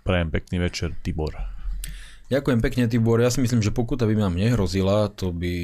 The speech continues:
Speaker 2: Kolár nerobil zbytočne. On zase nie je taký, že by išiel do týchto show,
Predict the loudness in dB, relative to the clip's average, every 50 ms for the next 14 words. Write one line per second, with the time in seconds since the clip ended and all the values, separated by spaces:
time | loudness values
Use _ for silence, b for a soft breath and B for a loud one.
0 | -4 -4 -6 -6 -8 -8 -10 -12 -8 -4 -2 -2 0 0 -2 -2 -2 0 0 0
1 | -2 -2 -2 -2 -2 -2 -4 -4 -2 -2 0 0 0 0 0 2 2 2 2 2
2 | 2 0 -2 -2 -2 -2 -2 -2 -2 -2 -2 -2 -2 -2 -2 -2 -4 -6 -8 -4
3 | -2 0 2 2 2 2 2 2 2 2 2